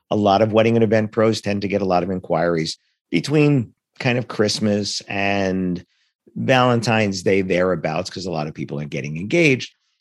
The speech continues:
But if you're further down the line in your service, you might be getting more in February or March or April, you know, here in the Northern Hemisphere,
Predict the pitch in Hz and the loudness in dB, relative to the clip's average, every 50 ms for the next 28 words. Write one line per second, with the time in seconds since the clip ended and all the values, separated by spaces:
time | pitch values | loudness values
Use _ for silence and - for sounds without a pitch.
0 | _ - 175 170 - - 170 139 - - - 143 143 147 135 139 131 117 120 117 | _ -2 0 2 2 4 2 2 2 0 2 6 6 6 6 6 4 4 4 4
1 | 113 107 98 92 98 107 127 147 165 170 147 123 107 101 95 90 90 - - 90 | 4 2 2 0 0 0 0 0 0 0 2 2 2 2 0 0 -2 -4 -4 -2
2 | 87 90 104 120 120 - 110 110 107 104 101 101 98 - 104 101 107 107 110 110 | -2 -2 -2 -4 -6 -4 -4 -2 0 0 0 -2 -2 -4 -2 0 0 2 2 2
3 | 107 104 110 117 117 117 113 - 131 135 127 120 107 95 87 76 76 90 101 104 | 2 2 2 2 2 0 0 0 0 2 2 2 2 2 2 2 0 -2 -2 -2
4 | 107 110 117 123 131 123 110 95 87 - - - 95 101 - 120 135 135 - - | 0 2 2 4 4 4 2 2 0 -2 -4 -4 -4 -2 0 2 2 2 2 2
5 | 98 92 107 120 120 113 104 98 101 110 101 101 95 90 92 98 92 90 82 85 | 4 4 4 2 2 -2 -4 -2 -2 0 0 0 0 0 0 0 0 0 -2 -4
6 | 73 95 101 110 113 104 - - 123 123 123 123 117 | -4 -4 -2 -2 -2 -2 0 0 2 2 2 2 0